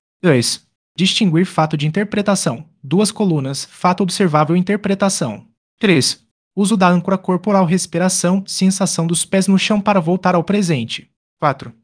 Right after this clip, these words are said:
Adversidade deliberada. Introduza desconfortos controlados. Seis manhã sem telefone. Trinta min. Cinco. Vocabulário preciso de emoções. Sinto ansiedade no peito e tensão nos ombros. Técnicas práticas de autocontrole emocional e construção de resiliência. Um.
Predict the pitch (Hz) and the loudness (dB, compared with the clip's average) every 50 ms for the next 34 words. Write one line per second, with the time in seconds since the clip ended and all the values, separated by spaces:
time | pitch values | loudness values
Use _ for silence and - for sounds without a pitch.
0 | _ _ _ _ _ - 147 143 165 185 208 202 214 170 156 156 170 165 175 185 | _ _ _ _ _ -4 -2 -2 0 -2 -2 -2 -2 0 0 0 0 0 0 0
1 | 190 196 180 165 147 143 123 113 107 - - _ _ - 165 160 180 175 180 196 | 0 0 0 0 0 0 -2 -2 -4 -8 -16 _ _ -8 -4 -4 -2 -2 -2 -2
2 | 175 180 165 143 147 - - - 151 139 - - 170 175 175 - 190 - - - | -2 -2 -2 -2 -4 -6 -6 -6 -8 -8 -6 -4 -4 -4 -2 -2 -6 -6 -4 -2
3 | 190 190 190 - 202 185 165 160 160 160 156 - 175 175 - 185 185 180 170 175 | -2 -2 -2 -2 0 0 0 0 -2 -4 -4 -4 -4 -4 -2 0 0 0 0 0
4 | 180 180 - 208 214 220 220 208 208 196 - 180 180 175 180 180 180 165 180 196 | -2 -2 -2 -4 -2 -2 -2 -2 -4 -4 -2 -2 0 0 -2 -2 -2 -2 -2 -2
5 | 190 160 139 127 123 113 104 101 117 _ _ _ _ _ - - 170 147 120 - | -2 -4 -6 -4 -6 -6 -8 -10 -14 _ _ _ _ _ 0 2 2 2 2 -2
6 | 120 - _ _ _ _ _ _ _ 165 170 160 - 226 202 196 160 151 160 165 | -8 -18 _ _ _ _ _ _ _ -4 -2 0 0 2 2 4 2 2 2 2
7 | 180 175 196 196 - - 196 175 175 147 156 160 175 180 - - 170 165 160 151 | 0 0 0 -2 0 0 0 0 0 0 2 0 0 0 0 0 0 0 0 -2
8 | - - _ _ - - 190 196 190 226 214 202 - 196 156 143 139 151 151 156 | -4 -6 _ _ -2 2 2 2 4 4 0 2 2 0 2 2 0 2 2 2
9 | 160 175 180 180 - 165 180 190 185 202 202 202 220 202 190 - 190 180 175 147 | 2 2 0 0 2 2 2 2 2 0 0 2 0 0 2 2 2 2 2 2
10 | 123 127 117 117 110 101 104 113 - - - _ _ _ _ _ _ _ 160 156 | 2 0 -2 -2 -4 -6 -10 -10 -12 -12 -14 _ _ _ _ _ _ _ -4 -2
11 | 156 165 156 160 156 - - - 156 160 165 - - - 175 156 139 190 185 185 | -2 -2 -2 -2 -4 -4 -2 0 2 2 2 0 0 0 0 2 2 0 0 0
12 | 202 - 220 220 220 196 165 170 175 196 208 214 196 - 220 190 180 170 170 180 | 0 0 0 0 2 2 2 4 4 2 2 2 0 2 2 2 4 4 4 2
13 | 175 - - 185 180 - - 202 196 196 - 208 190 - - 180 175 170 147 135 | 2 0 -4 -4 -2 0 0 0 0 0 -2 -2 -2 0 0 0 0 0 0 0
14 | 127 147 151 151 185 180 160 151 151 160 156 - 196 170 135 117 110 | 0 0 0 2 2 2 2 2 2 0 0 0 -2 -2 -2 -4 -8